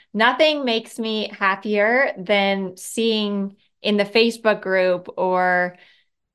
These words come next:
getting messages from students about how the videos and how the pro-, how the programs have helped them. Uh, when I first started making YouTube videos,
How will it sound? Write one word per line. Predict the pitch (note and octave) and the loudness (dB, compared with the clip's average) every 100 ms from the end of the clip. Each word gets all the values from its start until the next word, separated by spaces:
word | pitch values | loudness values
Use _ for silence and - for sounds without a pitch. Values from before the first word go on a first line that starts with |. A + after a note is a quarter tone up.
| _ _ _ - | _ _ _ 0
getting | A#3 A#3+ A3 | 2 4 2
messages | F#3+ G#3+ B3 A#3 F#3 F3 E3+ | 0 0 0 -2 0 0 -2
from | - F#3 | -4 -6
students | F3+ - G#3 G3+ F#3+ F3 - - | -6 -2 0 2 0 -2 -6 0
about | F#3 F#3 F3 F3+ F3+ | 0 2 2 2 0
how | - - F#3+ G3 G#3+ A3+ | -4 -2 2 4 2 0
the | A3 G#3 | -4 -6
videos | F#3+ F#3+ G3 F#3+ F#3+ G3 | -2 0 2 2 2 -2
and | - F#3+ | -8 -8
how | G3 F#3 | -2 -2
the | F3 | -2
pro-, | F#3 - G3+ F#3 | -6 -8 -10 -10
how | - G#3 G3+ | -6 -2 -2
the | G#3 | -2
programs | - G3+ G3+ G3 E3+ E3 F3 | -2 0 2 0 -2 -2 -8
have | - - G3 | -10 -4 -2
helped | - D4 - - | 2 2 2 0
them. | - - F#3 _ _ _ | -4 -4 -18 _ _ _
Uh, | F3 F#3 F#3 F#3 | 0 4 4 4
when | G3+ G3+ | 2 0
I | G3+ | 0
first | A3+ A#3 A#3+ | 0 0 -2
started | - G3+ G#3+ A3+ G#3+ | 0 2 2 0 -2
making | G#3 G3 G3 | -4 -4 -4
YouTube | F#3 F#3+ F#3 F#3+ | -4 -4 -4 -4
videos, | F#3 F#3 F#3+ F#3+ F#3 F3+ | -2 0 2 2 0 -4